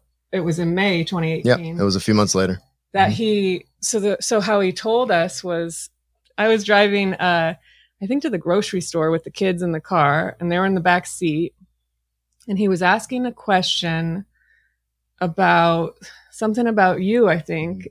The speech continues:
Speaker 2: Mm-hmm.
Speaker 1: And then, um, he said, like, so sadly, "I just wish I would be a boy when I grew up." And I was like, "What, babe?" And he was like,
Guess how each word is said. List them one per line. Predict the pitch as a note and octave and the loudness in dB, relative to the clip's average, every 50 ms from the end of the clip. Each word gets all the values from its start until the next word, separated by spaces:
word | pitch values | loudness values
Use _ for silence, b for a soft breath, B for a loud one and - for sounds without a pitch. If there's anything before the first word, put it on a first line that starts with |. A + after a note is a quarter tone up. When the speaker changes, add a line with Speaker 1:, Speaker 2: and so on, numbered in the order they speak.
| - - | -6 -2
Speaker 2:
Mm-hmm. | F#3+ | -2
Speaker 1:
And | F#3 F3+ F3 F3 F3 F3 F3+ F#3 | 0 0 0 0 0 0 2 2
then, | F#3 F#3 F#3 F#3 F3+ F#3 F#3 F3 - - | 4 4 4 4 2 0 -2 -4 -4 -4
um, | - F#3 F3 E3+ E3 E3 E3 D#3+ F#3 F#3 _ _ _ _ _ _ _ _ _ _ _ _ _ _ | -4 -2 -2 -2 -2 -4 -6 -6 -8 -10 _ _ _ _ _ _ _ _ _ _ _ _ _ _
he | - G#3 G3 | -4 -4 -4
said, | F#3 - - G#3 G#3 F#3+ F#3+ F#3 E3+ | -4 -2 0 2 4 4 4 4 2
like, | E3+ F3 E3 D#3+ - - | 2 0 0 -2 -2 -6
so | - - - - A3 A3 G#3+ G#3+ G#3+ | -6 -6 -2 0 2 4 4 2 2
sadly, | G#3 - - - - G#3+ F#3+ F#3 F#3 F#3 F#3 F3 E3+ F3 E3 D2 - - F#3+ G3 F#3+ _ _ _ _ _ _ _ _ _ _ - | -2 -6 -10 -8 -4 0 2 4 4 4 2 0 -4 -6 -8 -8 -8 -8 -8 -10 -12 _ _ _ _ _ _ _ _ _ _ -6
"I | F#3+ F3+ F3+ | -4 -4 -4
just | E3 - G3+ G3 F#3+ - - - G3+ | -2 -2 -2 -2 -2 -4 -8 -8 -6
wish | F#3+ F3+ F3 E3+ D3+ F#3+ - - - - - - _ _ _ _ _ _ _ _ _ _ _ | -2 0 0 0 0 -2 -4 -4 -4 -6 -10 -14 _ _ _ _ _ _ _ _ _ _ _
I | - F3+ F3 E3+ F3+ | -4 -2 0 0 0
would | F3 F3 E3 | 0 0 -2
be | F3 F#3 | 0 -2
a | E3+ D#3 | -2 -2
boy | E3+ E3+ E3+ E3+ E3 | -2 -2 -2 -2 0
when | E3 D#3+ | -2 -2
I | D#3+ D#3+ | -4 -4
grew | D#3+ E3 E3 D#3 | -6 -6 -6 -4
up." | D#3 E3 E3+ - - _ _ _ _ _ _ _ _ _ _ _ _ _ _ _ _ _ _ _ _ _ _ - | -4 -4 -6 -8 -10 _ _ _ _ _ _ _ _ _ _ _ _ _ _ _ _ _ _ _ _ _ _ -4
And | F#3 F#3 | 0 2
I | F#3 F3+ | 2 2
was | E3+ E3 F#3+ | 2 2 2
like, | F#3 E3+ E3 - - - - _ _ _ _ _ _ _ _ _ _ _ _ _ _ _ _ _ _ _ _ _ _ _ _ _ | 2 2 2 0 -4 -12 -20 _ _ _ _ _ _ _ _ _ _ _ _ _ _ _ _ _ _ _ _ _ _ _ _ _
"What, | - G#3 A#3 A#3+ | 2 2 2 2
babe?" | C4+ D#4+ F#4 G#4+ - _ _ _ _ _ | 0 -2 -2 -4 -8 _ _ _ _ _
And | - G#3 G#3 | -2 0 2
he | G#3+ G3 | 4 4
was | F#3 F#3 - | 2 2 2
like, | F#3+ F3+ F3 - _ | 0 0 0 -2 _